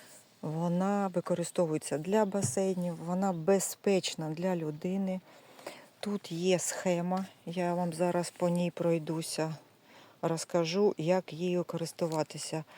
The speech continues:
Коштує оця велика банка десь теж двісті з чимось гривень, в епіцентрі, в інтернеті є. От давайте розглянемо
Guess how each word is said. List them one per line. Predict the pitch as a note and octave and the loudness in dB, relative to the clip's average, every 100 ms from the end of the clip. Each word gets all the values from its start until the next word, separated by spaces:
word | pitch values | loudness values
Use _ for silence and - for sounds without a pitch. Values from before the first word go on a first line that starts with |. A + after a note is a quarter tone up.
| - - | -20 -6
Коштує | - A3+ - G3+ F#3 | 2 2 2 2 2
оця | E3+ E3 - E3+ D3+ - | 2 0 0 0 0 0
велика | E3 F3+ F3 D#3+ D3 - | 2 4 2 -2 -6 -4
банка | F3+ A3+ A3+ - C#3+ C#3 - - - - _ | 0 2 2 0 -4 -4 -16 -20 -20 -20 _
десь | D#3 F#3+ F#3+ | -6 -4 -4
теж | - D#3+ D#3 | -2 -2 -2
двісті | D3 F3 - F3 | -2 -4 -4 -8
з | |
чимось | - F3+ D#3+ D#3 | -4 -2 -2 -2
гривень, | F3 A#3 A3 F#3 | 2 4 4 4
в | E3+ | 2
епіцентрі, | E3 F3+ - A#3 G#3+ F3+ | 2 0 2 2 4 2
в | E3+ | 0
інтернеті | E3+ F3+ F3+ G#3 G#3+ - | 0 0 2 2 2 0
є. | F3+ E3+ F3 - | 0 2 0 0
От | E3+ | -2
давайте | E3 F3+ G3 - E3+ | 0 2 2 2 0
розглянемо | D#3+ D#3+ F#3 F3+ E3+ F3 | 0 0 0 0 0 0